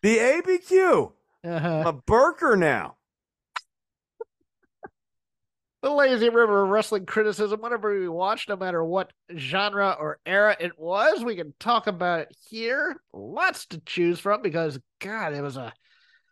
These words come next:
Speaker 2: wrestling heavy week. With, we also are including a SmackDown and a Battle of the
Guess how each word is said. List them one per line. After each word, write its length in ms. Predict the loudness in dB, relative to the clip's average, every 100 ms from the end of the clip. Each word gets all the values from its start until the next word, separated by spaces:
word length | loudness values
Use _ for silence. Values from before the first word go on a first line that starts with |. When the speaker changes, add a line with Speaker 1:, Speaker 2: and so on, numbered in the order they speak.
| _
Speaker 2:
wrestling 440 | 0 0 0 -2
heavy 260 | 0 2 4
week. 260 | 4 0 0
With, 240 | -4 -6 _ _
we 380 | -6 -4 -4
also 360 | -2 -4 -2 -2
are 180 | -2 -2
including 380 | -6 -8 -6 -8
a 120 | -10
SmackDown 720 | -14 -14 -6 -6 -2 -2 -2 -2
and 240 | -4 0
a 80 | -2
Battle 480 | 0 -2 -2 -2 -4
of 80 |
the 80 | -4